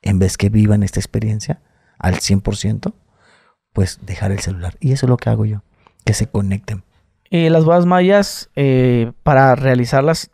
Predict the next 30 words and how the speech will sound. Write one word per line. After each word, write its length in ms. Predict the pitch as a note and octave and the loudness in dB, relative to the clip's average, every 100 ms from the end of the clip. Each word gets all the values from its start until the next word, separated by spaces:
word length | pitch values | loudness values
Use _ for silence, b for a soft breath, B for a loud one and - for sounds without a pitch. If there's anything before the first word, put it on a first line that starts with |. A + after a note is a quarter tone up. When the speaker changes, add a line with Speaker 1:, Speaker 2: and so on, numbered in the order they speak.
| - | -4
Speaker 2:
tiene 320 | C3+ D3 C#3+ | 0 0 0
que 140 | - | -2
haber 180 | C#3+ C#3+ | -2 -2
estado 360 | - D3+ D3+ D3 | -2 2 4 2
casado 340 | B2+ D3 C#3+ | 0 0 0
por 100 | C#3 | 0
el 80 | B2+ | -2
civil 280 | - C#3 D3 | -2 -2 -2
primero? 320 | D#3 F3+ B3 B - | -2 -2 -4 B 2
Speaker 1:
No, 340 | E3 A#3+ - _ | 4 4 -2 _
no 60 | D#3 | 2
Speaker 2:
O 20 | |
Speaker 1:
importa. 340 | F3 - D#3 E3 | 2 2 0 2
Speaker 2:
sea, 80 | |
¿yo 60 | C3+ | 4
puedo 120 | F#3+ | 2
ir 60 | F#3+ | 2
con 100 | G3 | 0
mi 100 | E3+ | 2
novia 260 | F3+ G3+ D3+ | 2 4 4
y 40 | |
Speaker 1:
Puedes 120 | D#3+ | 4
Speaker 2:
vamos 200 | E3 D#3 | 4 4
Speaker 1:
ir 40 | D3+ | 6
Speaker 2:
a 40 | |
ir 40 | C#3+ | 4
a 40 | |
Speaker 1:
normal. 60 | D3 E3+ | 4 2
Speaker 2:
casarnos? 160 | D#3 | 0
Speaker 1:
Sí, 280 | - - C3+ | -2 0 -2